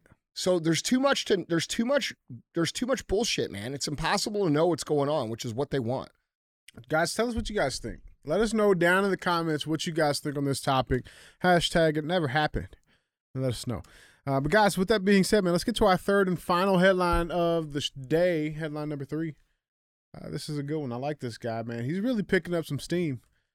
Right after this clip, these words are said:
Speaker 2: Conor McGregor announces political plans on social media ahead of U F C return. Did you see this?
Speaker 1: No.
Speaker 2: Oh, man. So former U F C two-division champion and megastar Conor McGregor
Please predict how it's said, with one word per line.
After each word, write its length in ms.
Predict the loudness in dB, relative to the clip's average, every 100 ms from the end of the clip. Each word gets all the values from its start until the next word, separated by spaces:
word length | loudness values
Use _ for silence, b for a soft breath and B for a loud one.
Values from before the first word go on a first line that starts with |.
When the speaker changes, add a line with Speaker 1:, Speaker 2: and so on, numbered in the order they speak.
| _ _ _ _ -4
Speaker 2:
Conor 320 | 2 4 6
McGregor 500 | 8 10 8 4 0
announces 580 | 2 6 6 6 4 0
political 460 | 0 4 4 4 2
plans 500 | 4 6 6 6 4
on 160 | 2
social 400 | 4 6 6 4
media 460 | 4 6 6 6 6
ahead 320 | 2 4 2
of 140 | 2 0
U 180 | 4 4
F 120 | 2
C 220 | 0 0
return. 680 | 0 0 2 6 4 2 -6 _
Did 80 | -2
you 60 | 0
see 160 | 4
this? 340 | 4 4 0 -10 _ -14
Speaker 1:
No. 300 | -10 -10 -14 _ 0
Speaker 2:
Oh, 320 | 4 6 4
man. 360 | 4 2 0
So 220 | 2 4 4
former 380 | 4 4 6 6
U 220 | 6 6
F 140 | 4
C 260 | 2 -2 -2
two-division 640 | 0 0 2 4 4 2 2
champion 500 | 4 4 4 2 2
and 220 | 2 4
megastar 640 | 6 6 6 2 0 -2 -2
Conor 340 | -2 -2 0
McGregor 380 | 4 4 4